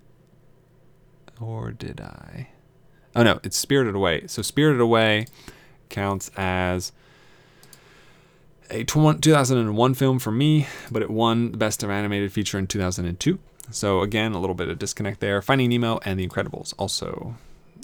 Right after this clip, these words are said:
winning, uh, Best Animated Feature and were my favorite animated feature. Moving on to Best Documentary Feature, so it was Icarus this year,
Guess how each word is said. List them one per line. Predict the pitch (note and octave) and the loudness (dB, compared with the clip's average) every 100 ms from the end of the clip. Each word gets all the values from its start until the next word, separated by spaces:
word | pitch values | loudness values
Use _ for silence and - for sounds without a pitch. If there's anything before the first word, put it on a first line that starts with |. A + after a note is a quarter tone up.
| - - | -20 -12
winning, | F#2+ F#2 E2 F2 F2+ - _ - | -4 -2 -2 -4 -8 -10 _ -16
uh, | - - - | -12 -12 -12
Best | F2 F2 E2+ - - - _ _ | -8 -6 -6 -10 -18 -20 _ _
Animated | - G2 G2 F#2 | -8 -2 -2 -2
Feature | B2+ B2 A#2 - | 0 0 0 -2
and | G2 F#2+ F#2+ | -2 -2 0
were | F#2 | 0
my | E2+ E2+ | 0 -2
favorite | - D2+ - - - | -4 -4 -6 -10 -16
animated | - - - | -14 -14 -14
feature. | - - - - - - - - - - - - - - - | -16 -12 -8 -8 -8 -10 -12 -16 -14 -14 -14 -16 -18 -8 -2
Moving | E3 C#3 | 4 4
on | A#2 | 4
to | A2+ | 4
Best | A#2+ A#2+ A2+ | 4 2 0
Documentary | G#2 A#2 - G2+ C3+ G#2+ | 0 0 0 0 2 0
Feature, | - F2 F#2 | -2 -6 -4
so | - E2+ | -2 -2
it | |
was | E2 - - | -4 -4 -2
Icarus | B2+ A#2+ A#2 A#2+ | 0 2 2 2
this | - G#2+ - | 0 -2 -2
year, | F#2 G2 D3+ | -2 0 -2